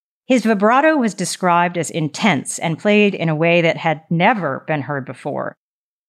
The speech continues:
Vibrato is a musical technique that provides a slight fluctuation in pitch, and it's used to create warm and rich tones. A good example of Kreisler's vibrato style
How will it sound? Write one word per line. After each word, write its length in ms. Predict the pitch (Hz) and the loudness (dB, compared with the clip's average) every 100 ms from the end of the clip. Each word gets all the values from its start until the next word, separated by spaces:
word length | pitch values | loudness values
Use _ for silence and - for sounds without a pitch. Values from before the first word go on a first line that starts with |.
| _ | _
Vibrato 460 | 277 269 349 453 415 | 0 2 2 4 4
is 100 | 254 | 4
a 60 | 202 | 4
musical 360 | 196 190 202 | 4 4 0
technique 480 | 180 185 - 180 170 - | 0 -2 0 -2 -4 -2
that 320 | 175 160 160 | 0 0 0
provides 540 | 208 175 196 185 175 | -4 0 2 2 2
a 160 | 160 143 | 0 0
slight 400 | - 226 233 240 _ _ _ _ - | 0 0 0 -4 _ _ _ _ -2
fluctuation 720 | 214 - 196 175 175 202 180 | -2 0 0 2 0 0 0
in 120 | 156 | -2
pitch, 480 | - 240 - - - | -2 -2 0 -2 -2
and 120 | 240 | 0
it's 160 | 294 285 | 0 2
used 240 | 254 254 | 2 2
to 80 | 254 | -2
create 460 | - 196 180 175 175 | -6 -2 2 2 0
warm 480 | 147 170 170 170 147 | -2 0 2 2 0
and 220 | 143 135 | -2 -2
rich 280 | 147 - - | -4 -6 -10
tones. 600 | 143 135 127 131 131 - _ _ _ 233 | -6 -4 -4 -8 -10 -14 _ _ _ 0
A 80 | |
good 200 | 214 339 | 2 2
example 680 | 330 170 185 165 196 165 - | 2 0 0 0 -2 -4 -4
of 180 | 160 160 | -4 -4
Kreisler's 380 | - 202 214 175 | -2 -2 -2 -4
vibrato 380 | 170 151 151 147 | -2 0 0 0
style 580 | - - 277 240 160 | -2 0 2 4 2